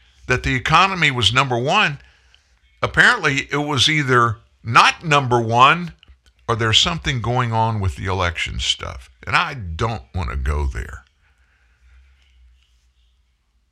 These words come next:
But apparently Americans reelected across the board people that have been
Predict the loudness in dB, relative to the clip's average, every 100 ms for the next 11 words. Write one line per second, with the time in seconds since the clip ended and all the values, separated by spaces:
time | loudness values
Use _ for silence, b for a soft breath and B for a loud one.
0 | _ _ -6 -4 0 2 2 0 -2 4
1 | 6 6 4 -2 -2 -4 -8 -8 -4 -2
2 | -2 0 -2 -2 -4 -2 -2 -6 _ -8
3 | -6 -2 0 0 -2 -4 -4 -2 -2 -4
4 | -6 -8 -4 -4 -2 -2 0 0 0 -6
5 | B B 2 4 4 -2